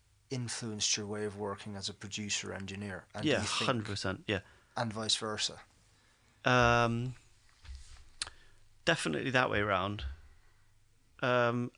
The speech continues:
Speaker 2: I, it baffles me how engineers can be engineers without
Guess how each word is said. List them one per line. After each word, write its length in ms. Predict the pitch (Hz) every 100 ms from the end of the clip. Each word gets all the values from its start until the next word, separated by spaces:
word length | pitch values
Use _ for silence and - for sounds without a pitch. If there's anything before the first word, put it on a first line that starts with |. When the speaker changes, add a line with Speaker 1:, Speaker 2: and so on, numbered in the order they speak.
| - - - -
Speaker 2:
I, 140 | 139 -
it 220 | 160 -
baffles 400 | - 160 - 131
me 120 | 127 110
how 260 | 113 120 - - - -
engineers 540 | 117 117 120 117 110
can 220 | - 113
be 160 | 107 110
engineers 460 | 104 101 101 120 107
without 380 | 101 101 98